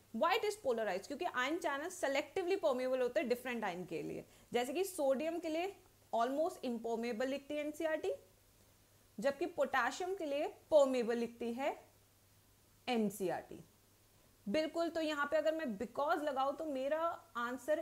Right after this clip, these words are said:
ए बनता हुआ सही option मेरे को दिया हुआ है, है ना। सही रीजन दिया हुआ है, सही आंसर है। सेरिब्रल कॉर्टेक्स ऑफ नहीं होगा,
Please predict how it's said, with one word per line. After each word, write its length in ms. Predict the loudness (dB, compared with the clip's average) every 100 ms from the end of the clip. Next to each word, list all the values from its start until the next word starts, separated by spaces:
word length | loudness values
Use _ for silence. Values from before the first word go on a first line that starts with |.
| -2
ए 380 | -2 0 0 -2 -2
बनता 320 | -2 0 2
हुआ 320 | 2 2 0 -4
सही 400 | -8 -2 0 -2 -4 -4
option 460 | -4 -4 -6 -6 -8 -6
मेरे 140 | -4 -2
को 100 | -4
दिया 320 | -2 2 2
हुआ 200 | 2 -4
है, 80 | -8 -18 -8
है 60 | -4
ना। 120 | -6 -8 -20 -12 4
सही 180 | 6 6
रीजन 340 | 2 2 0
दिया 160 | -2 -4
हुआ 180 | -6
है, 60 | -10 -12 2
सही 140 | 4
आंसर 340 | 4 0 -4 -12
है। 100 | -14 -20 -20 _ _ -20 -20 -20 -20 -20 -20 _ _ -14
सेरिब्रल 720 | 0 6 10 10 8 2 2
कॉर्टेक्स 520 | 4 4 4 -2 -4 -18 -20 -20 -20 -20 -12 -4
ऑफ 220 | -4 -4
नहीं 140 | -6
होगा, 220 | -4 -6